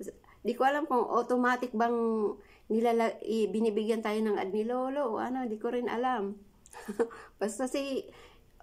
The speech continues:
Guys, hindi ako nagpo-focus masyado sa pag-aano ng YouTube kasi nga,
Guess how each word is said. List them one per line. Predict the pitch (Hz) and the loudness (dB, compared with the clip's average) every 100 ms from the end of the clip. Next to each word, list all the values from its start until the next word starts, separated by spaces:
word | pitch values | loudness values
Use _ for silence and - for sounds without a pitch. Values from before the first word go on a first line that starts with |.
| - _ _ - 190 - _ _ 226 | -20 _ _ -18 -18 -18 _ _ -2
Guys, | 269 294 294 | 0 0 0
hindi | 277 262 | 0 0
ako | 262 269 | 0 -2
nagpo-focus | 254 247 247 247 247 | -2 0 0 0 -2
masyado | 220 220 208 196 | -4 -2 -4 -4
sa | 196 208 | -6 -6
pag-aano | 185 185 175 170 175 | -4 -4 -6 -6 -4
ng | 185 185 180 180 | -4 -6 -6 -4
YouTube | 208 208 160 - | -4 -2 -6 -8
kasi | 185 185 | -8 -6
nga, | 170 | -8